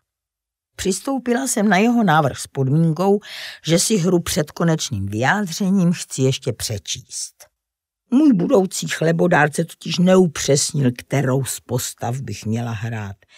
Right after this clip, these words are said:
Navíc se mě zeptal, zda hraju na piano, a letmo se zmínil i o zpěvu. To mě vyděsilo. Na piano jsem hrála před šedesáti lety a že neumím zpívat, jsem se přiznala hned.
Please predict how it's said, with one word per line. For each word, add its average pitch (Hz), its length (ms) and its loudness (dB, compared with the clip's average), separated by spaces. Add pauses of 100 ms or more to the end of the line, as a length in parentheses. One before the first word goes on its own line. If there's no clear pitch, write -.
(460)
Navíc 160 280 0
se 277 100 -2
mě 254 180 4
zeptal, 190 360 -2
zda 170 160 0
hraju 190 360 0
na 190 160 2
piano, 110 800 -4 (680)
a 156 100 -2
letmo 160 480 4
se 240 240 2
zmínil 190 500 4
i 277 240 0 (100)
o 214 160 2
zpěvu. 214 840 0 (480)
To 160 120 0
mě 143 180 4
vyděsilo. 117 760 -2 (540)
Na 165 120 4
piano 175 420 4
jsem 165 200 4
hrála 156 340 4
před 147 240 -4
šedesáti 160 720 0
lety 135 340 0
a 143 80 0
že 160 160 2
neumím 165 420 6
zpívat, 160 580 0
jsem 156 160 2
se 135 140 0
přiznala 131 520 -2
hned. 98 380 -4